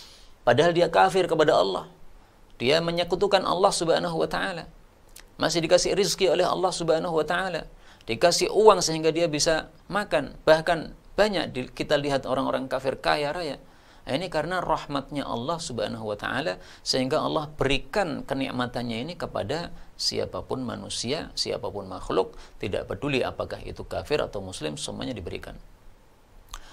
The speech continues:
Adapun kalau Ar-Rahim, maka ini adalah rahmat khusus dari Allah Subhanahu wa taala kepada orang-orang beriman. Maka ini Ar-Rahim untuk di akhirat nanti khusus diberikan oleh Allah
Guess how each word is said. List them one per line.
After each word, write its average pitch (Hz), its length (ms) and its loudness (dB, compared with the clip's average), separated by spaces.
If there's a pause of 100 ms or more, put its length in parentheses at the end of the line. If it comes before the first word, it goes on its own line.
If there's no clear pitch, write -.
(240)
Adapun 175 320 6
kalau 143 200 6
Ar-Rahim, 143 680 0
maka 123 240 -2
ini 147 160 -2
adalah 127 400 -2
rahmat 143 480 -4
khusus - 840 -6 (380)
dari 113 220 2
Allah 123 240 -2
Subhanahu 107 480 -6
wa 104 80 -6
taala 143 480 -4 (320)
kepada 110 560 -4
orang-orang 101 560 -6
beriman. 85 480 -12 (640)
Maka 104 240 -4
ini 110 560 -6
Ar-Rahim 139 720 -6 (480)
untuk 101 340 -6
di 90 300 -6
akhirat 104 560 -2
nanti 117 420 -6 (380)
khusus - 560 -4
diberikan 98 400 -6
oleh 95 240 -10
Allah 156 400 0